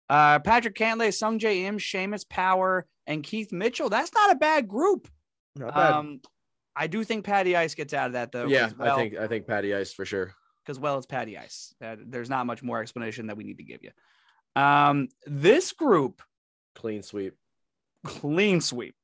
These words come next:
Speaker 2: Collin Morikawa, easy. <laughs>
Speaker 1: No offense to
Speaker 2: Clean sweep.
Speaker 1: No
Speaker 2: <laughs> He's going
Speaker 1: offense.
Speaker 2: three and oh, no doubt. <laughs>
Speaker 1: No offense to Jason Kokrak or Sergio Garcia, but good luck.
Speaker 2: They're gonna
Speaker 1: <laughs>
Speaker 2: put up a fight, but I think it's a clean sweep by Collin.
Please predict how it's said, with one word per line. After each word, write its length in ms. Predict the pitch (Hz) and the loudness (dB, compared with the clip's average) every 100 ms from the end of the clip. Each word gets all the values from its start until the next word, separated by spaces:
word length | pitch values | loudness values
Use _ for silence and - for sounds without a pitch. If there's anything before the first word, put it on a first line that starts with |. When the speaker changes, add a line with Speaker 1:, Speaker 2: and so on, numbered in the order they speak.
| _ _ - | _ _ -6
Speaker 2:
Collin 260 | 123 123 | -4 -2
Morikawa, 480 | 117 113 131 110 117 | -2 -2 -2 -2 0
easy. 380 | 117 123 139 135 - - | 0 -2 -2 -2 -4 -6
<laughs> 220 | - - | -2 0
Speaker 1:
No 320 | 165 196 254 | 4 8 8
offense 600 | 240 - 247 233 226 - | 8 6 6 6 4 0
to 300 | - - 165 160 | -4 0 2 4
Speaker 2:
Clean 280 | 180 185 | 6 6
sweep. 480 | 170 - 170 139 175 - - 226 - 240 - | 4 4 4 6 4 4 2 2 0 2 4
Speaker 1:
No 260 | 247 415 | 8 8
Speaker 2:
<laughs> 20 | - | 6
He's 120 | 151 | 6
going 180 | 165 160 | 6 6
Speaker 1:
offense. 100 | 208 | 6
Speaker 2:
three 200 | 160 147 | 6 6
and 80 | 135 | 6
oh, 140 | 135 | 4
no 180 | 135 143 | 6 6
doubt. 400 | 139 127 135 170 - | 6 6 6 4 0
<laughs> 60 | - 285 - 185 | -6 -14 -12 0
Speaker 1:
No 220 | 196 262 | 6 6
offense 380 | 320 302 277 285 | 6 4 4 2
to 60 | 226 | -2
Jason 380 | 220 233 254 | 0 0 -2
Kokrak 560 | 196 190 190 208 185 180 | -2 0 0 0 -2 -2
or 40 | |
Sergio 420 | 170 185 170 160 147 | -6 -6 -4 -2 0
Garcia, 480 | 151 143 151 143 | 2 0 -2 -2
but 240 | 131 127 127 _ _ _ 135 143 | -2 -4 -6 _ _ _ -18 -10
good 160 | 147 156 | -2 0
luck. 260 | 131 107 - _ - | 2 0 -4 _ 4
Speaker 2:
They're 160 | 202 214 | 6 8
gonna 180 | 302 190 | 8 8
Speaker 1:
<laughs> 0 | |
Speaker 2:
put 180 | - 190 | 6 6
up 140 | 180 | 4
a 60 | 156 | 2
fight, 360 | 151 147 156 | 2 4 4
but 140 | 139 127 | 2 2
I 60 | |
think 180 | 131 131 | 2 0
it's 100 | 110 | -2
a 60 | 117 | -4
clean 260 | 131 117 | -4 -4
sweep 280 | 107 120 110 | -4 -6 -6
by 160 | 104 101 | -6 -6
Collin. 340 | 98 98 90 | -6 -6 -10